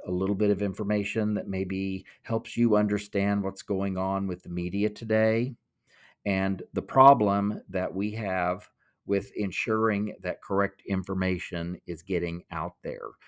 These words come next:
There are a lot of people who have a lot of financial interests in making sure that we, the people, don't have all of the facts, that we don't have accurate, honest information about what's going on in our economy,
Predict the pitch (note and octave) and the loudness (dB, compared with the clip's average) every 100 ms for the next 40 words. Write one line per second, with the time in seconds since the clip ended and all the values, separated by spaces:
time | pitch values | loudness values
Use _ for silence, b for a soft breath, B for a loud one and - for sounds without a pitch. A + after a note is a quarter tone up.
0 | b b G2+ G2 F#2 F#2+ G2 A#2 A#2+ A2 | b b 0 2 2 4 4 2 -2 -6
1 | G2 G2 F#2+ G2 F#2+ F#2 F#2 E2 F2+ G2 | -4 -2 -2 -2 -6 -6 -6 -4 -2 2
2 | G2+ A2 - G2+ - F2+ F#2+ F#2 F#2+ G2+ | 4 2 -2 -10 -8 -2 0 0 0 -2
3 | A2+ - - G#2+ G2+ G2+ F2 - - F#2 | -2 -2 -2 -2 -2 -2 -6 -6 -10 -6
4 | F2+ F#2 F2+ G#2 G2+ - F#2 F2+ F2 - | -4 -2 -4 -4 -6 -6 -4 -2 -2 -4
5 | b b b G2 F2+ F#2 F#2+ G#2+ G#2 G2 | b b b -4 -4 -2 0 2 0 -4
6 | - B2+ A#2+ F#2 E2+ G2 G2 G#2 - - | -4 -4 0 -2 0 2 2 0 -6 -4
7 | G#2 F#2+ F2 F2 - _ _ _ _ _ | -2 2 0 -2 -6 _ _ _ _ _
8 | F#2+ F2+ F2 E2 F2 - E2+ C2+ - - | 4 6 4 0 -6 -2 -2 -2 -8 -10
9 | F#2+ E2+ G2+ G2 F#2+ - - G2+ F#2+ F2+ | -8 -2 0 0 -2 -6 -8 -4 -2 -2
10 | F2+ - _ _ _ _ _ - G2 F#2+ | -4 -8 _ _ _ _ _ -2 0 0
11 | - F#2 F#2 - - _ _ G#2 F#2+ F#2 | -4 -2 -2 -4 -16 _ _ 4 4 4
12 | F2 F2+ - _ _ _ G#2 G2 G2 F#2+ | 0 -4 -12 _ _ _ -2 0 0 0
13 | F#2 - F#2 F2 E2 F2 - - F#2 F2+ | -2 -4 -4 0 0 0 -2 -2 0 0
14 | F2 F2 F2+ - F2 D#2+ C#2+ - - B2 | 0 2 0 -4 -6 -4 -4 -6 -4 0
15 | B2+ B2+ B2 B2 A#2+ | 0 0 0 0 -4